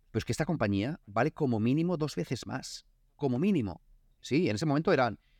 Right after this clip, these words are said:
era fácil y, y sin mucha, eh, vamos a decir, si-, si-, sin, sin poner demasiado aderezo en las valoraciones, porque al final, cuando en una valoración tú le pones demasiado aderezo para que te dé una rentabilidad y ahí autojustificarte que es una buena inversión,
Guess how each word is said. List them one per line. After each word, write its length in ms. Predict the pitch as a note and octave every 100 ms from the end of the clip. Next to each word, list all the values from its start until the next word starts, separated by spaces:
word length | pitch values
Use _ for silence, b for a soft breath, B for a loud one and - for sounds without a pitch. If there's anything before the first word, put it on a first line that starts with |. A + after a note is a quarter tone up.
| _ _
era 180 | C3 D3+
fácil 400 | - F#3+ - -
y, 220 | - B2 B2
y 60 |
sin 220 | - A#2+
mucha, 720 | C3 G3 - G3+ F3 C#3+ B2 - _ _ _ _ _ -
eh, 300 | - - D#2 - _ _
vamos 200 | - C#3+
a 40 | D#3
decir, 220 | D3 G#2
si-, 180 | - -
si-, 180 | - -
sin, 260 | - C3 - _ _ -
sin 280 | - C3+
poner 340 | A#2+ C3 F#3 E3+
demasiado 520 | C#3+ F#3 D#3 - D#3
aderezo 400 | C#3 A#2 B2+ -
en 60 | B2+
las 160 | A2+ -
valoraciones, 640 | G2+ F#2 - F#3+ C#3 -
porque 180 | G2+ G#2
al 60 |
final, 220 | B2+ C#3+ - _ _
cuando 220 | - A#2 B2
en 60 |
una 140 | D3+ F3+
valoración 480 | E3 D3 C3 C#3+
tú 80 | C3
le 80 | C3+
pones 220 | C3 A#2
demasiado 420 | A#2+ A#2 - D3+
aderezo 400 | D3+ C3 B2+ B2+
para 180 | A2 A2
que 120 | A#2
te 100 | A2
dé 80 | A2+
una 220 | C#3+ D3
rentabilidad 640 | C3+ C3 A#2+ A#2 A2+ A2 G#2+ - _
y 120 | - A#2
ahí 200 | B2+ -
autojustificarte 1300 | A#2+ A#2+ A#2+ B2 - A#2+ - A2 - G#2+ C#3 D3 C3
que 100 | -
es 120 | A#2
una 120 | A#2+ G#2+
buena 220 | G#2+ G2+
inversión, 640 | F2+ E2 - D#3 C3 C#3